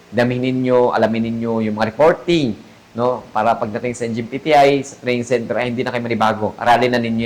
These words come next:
yan. Siyempre, ara-, aralin din ninyo yung mga key officials, no? Mga ganyan. So, yan. Tips ko lang sa inyo, no? So, hanggang dito naman po ang ating videos.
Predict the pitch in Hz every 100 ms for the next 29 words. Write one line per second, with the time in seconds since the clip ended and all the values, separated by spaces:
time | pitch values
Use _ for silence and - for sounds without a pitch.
0 | 110 101 - - - - - 113 127 120
1 | 120 - 127 120 123 123 120 120 120 127
2 | 117 113 110 110 107 107 107 107 104 101
3 | 101 _ - - _ 151 160 - 170 190
4 | 156 123 - 127 131 120 117 113 120 123
5 | 107 87 - _ - 113 117 117 117 113
6 | 110 113 117 143 120 113 - - - -
7 | 131 127 123 117 117 120 123 - - _
8 | - 120 117 123 127 131 131 123 120 120
9 | 110 113 117 107 127 113